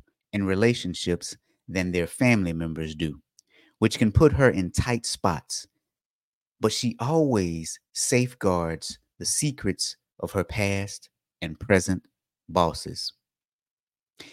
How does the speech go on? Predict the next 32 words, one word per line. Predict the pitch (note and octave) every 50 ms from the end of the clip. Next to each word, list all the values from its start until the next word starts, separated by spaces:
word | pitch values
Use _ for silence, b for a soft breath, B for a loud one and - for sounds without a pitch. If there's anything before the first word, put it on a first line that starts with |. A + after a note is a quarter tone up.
| B B B B _ _ _ _ _ -
It | E3 G3 F3 D#3+
goes | F3+ F3+ F3 E3+ D#3 C#3
on | E3 A3 C4 C4+ A3
to | - D3 A2+
say, | - - - - D3 F#2+ E2+ D#2+ D2+ D2+ - _ _ _ _ _ _ _ _ _ _ _ _ _ _ _ _ _ _ _ _ _ _ _ _ B2
at | C3 B2+
minimum, | C3 C#3+ E3+ G3+ F3 C3 G#2+ F#2+ F2+ F2 F2 F2+ - _ _ _ _ _ _ _ _
they | - A2+ B2+
see | B2+ - - C#3+
sides | A#2+ - - B2+ A#2 B2+ C3 A#2
of | A#2+ A2+
people | - - C3+ B2 B2 - G#2+ G#2 G2+ G2+ - _
that | - F#2+ -
most | G2+ G#2 A2 A2+ - - -
others | - A2 G#2 G#2+ G#2+ G#2 G2 F2+ F2+
don't. | F#2 F2+ G#2+ F2+ D#2 C#2+ - _ - - _ _ _ _ _ _ b b b b b _
For | - G#2+ G#2+
example, | G#2 G2+ G2 A2+ A#2 A#2+ B2 C#3 C3+ A#2+
a | G#2
custodian | - - G#2 - - - - E3+ F#3+ G#3 F3+ D3 B2+ A#2+ G#2+ G2+
at | - G#2 G2
a | F#2 F2+
major | F#2 G#2+ A#2 C3 C#3 A#2 A#2 A2 G#2+
research | G2+ B2+ F3 G3+ - - A2 G2+ F2+ - -
university | F#2+ F#2+ F2+ E2 F2+ F2 E2+ - - F2 F2 E2+
told | - - - G2 F#2 F2+ F2+ F2 E2
them | F2+ F2 E2+ E2+ E2+ b b b b b b b -
that | F2 E2+ -
he | - C#3 C#3+ C#3+
was | B2+ A2 G2 -
once | G#2 G#2+ G#2+ - - -
tickled | - - - F3+ E3+ - - F#2+ E2+ E2+ E2 -